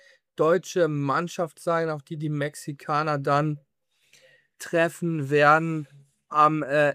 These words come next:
ersten Juli in Mexico City. Also Heimspiel. Und, ähm, deswegen lasst uns auch direkt mit dieser Partie einfach reinstarten.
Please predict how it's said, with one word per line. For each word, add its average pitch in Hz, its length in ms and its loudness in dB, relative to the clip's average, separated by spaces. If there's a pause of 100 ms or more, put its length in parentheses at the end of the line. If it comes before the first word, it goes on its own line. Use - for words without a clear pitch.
(100)
ersten 156 540 -4
Juli 175 380 -6
in 196 320 -4
Mexico 262 440 -4
City. 226 460 -4 (540)
Also 160 580 0 (100)
Heimspiel. 143 920 -2 (640)
Und, 143 560 -4
ähm, 160 500 0 (1000)
deswegen 160 440 0
lasst 160 280 0
uns 160 140 -2
auch 151 120 0
direkt 151 380 -4
mit 147 160 -4
dieser 160 260 -2
Partie 156 480 -8
einfach 151 560 -6 (100)
reinstarten. 160 1000 -2